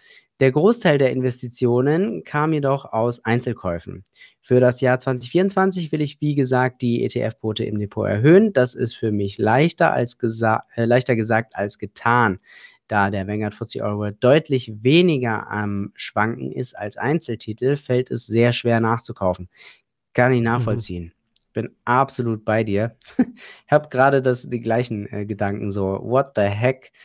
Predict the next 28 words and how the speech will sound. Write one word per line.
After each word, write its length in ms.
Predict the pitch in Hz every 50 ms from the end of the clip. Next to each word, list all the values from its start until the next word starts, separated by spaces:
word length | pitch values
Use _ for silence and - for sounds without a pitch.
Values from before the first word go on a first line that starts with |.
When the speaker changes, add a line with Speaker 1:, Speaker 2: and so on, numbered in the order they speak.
| - - - - - - - _ _ _ _ -
Speaker 1:
Ist 200 | 120 117 - 120
der 120 | 113 113
schon, 320 | 110 - 113 110 110 107
ist 260 | 107 - - 113 - 120
er 100 | 107 101
gerade 320 | - 98 98 98 101 101
teuer? 320 | - - 95 92 95 98
Also, 220 | 101 110 117 120 135
<laughs> 1000 | 147 143 120 117 - - - - - - _ - - - - - - - - -
bei 180 | 143 135 139
Einzeltiteln, 840 | 147 180 208 226 - 226 196 - 208 202 196 208 214 226 226 208 -
was 140 | 131 127 -
natürlich 300 | 131 113 117 113 120 120
auch 140 | 110 104 107
wieder 220 | 107 107 104 104
ganz 220 | 101 101 98 - -
schön 140 | 98 -
ist, 160 | 95 98 - _ _ _ - - - - _ -
bei 100 | - 123
Einzeltiteln 880 | 139 180 202 214 220 202 196 - 185 180 - 170 165 170 170 160 151
bieten 300 | - 156 147 - 143 135
sich 200 | 131 131 131 131
aufgrund 380 | 123 120 120 - - 127 127 123
der 220 | 120 117 113 -
hohen 480 | 127 123 123 123 120 120 120 120 120 - _ _
Volatilität 800 | - 120 113 117 113 - - 117 113 110 107 - 117 113 - -
öfter 320 | 117 113 - - - 110 107
mal 360 | 104 104 101 101 101 101